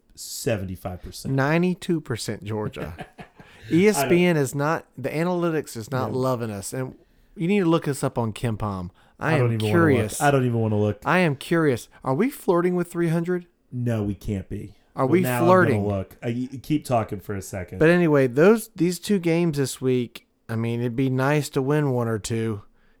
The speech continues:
Speaker 2: It'd be nice. Florida, even though they've won a few S E C games, they're beatable.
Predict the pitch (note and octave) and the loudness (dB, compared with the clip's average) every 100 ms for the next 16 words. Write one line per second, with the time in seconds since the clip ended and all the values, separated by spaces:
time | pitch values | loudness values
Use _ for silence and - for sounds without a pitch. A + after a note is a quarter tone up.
0 | - A#2 C3 C3+ C#3 D#3 C#3+ A#2+ - D3+ | -8 -4 0 0 2 2 2 0 -4 2
1 | F3+ G#3 G3+ F3 F3 E3 D3 C#3 D#3 C#3 | 4 4 2 2 2 2 0 0 -2 0
2 | D3 C#3+ - C#3+ E3+ D#3 D#3+ E3 - C#3+ | 2 0 0 -8 -6 -4 -2 -4 -4 0
3 | F#3+ E3+ E3 G3 B2 A#2+ C3+ | 0 2 2 2 2 0 -4